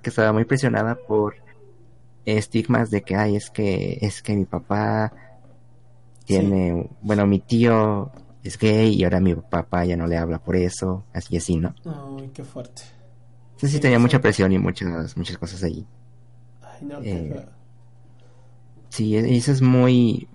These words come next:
Speaker 1: ah, ay, ay, lo entiendo, pero es muy feo.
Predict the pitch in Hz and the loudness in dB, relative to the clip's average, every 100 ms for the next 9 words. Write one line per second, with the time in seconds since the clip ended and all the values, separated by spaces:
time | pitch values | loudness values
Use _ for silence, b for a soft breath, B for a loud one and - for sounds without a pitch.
0 | - 110 113 - - - 135 123 180 147 | -6 -4 -4 -8 -16 -8 0 0 0 0
1 | 170 165 - 123 117 117 113 110 131 135 | 0 0 -2 2 2 2 2 2 2 0
2 | 113 104 98 90 85 87 90 - - - | -2 0 0 0 -2 -4 -10 -18 -20 -20
3 | b b b - 113 123 - - - | b b b -4 0 0 0 -8 -8